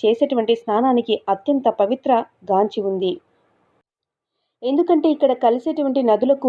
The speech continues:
ఒక్కొక్క నదికి ఒక్కొక్క ప్రాముఖ్యత ఉంది. అందుకే సంగమం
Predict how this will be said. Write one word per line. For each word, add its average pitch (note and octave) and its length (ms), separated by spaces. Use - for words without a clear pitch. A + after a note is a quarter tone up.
ఒక్కొక్క A3 360
నదికి B3 500
ఒక్కొక్క G#3 320
ప్రాముఖ్యత G#3 580
ఉంది. G3 280
అందుకే B3 440
సంగమం A3+ 520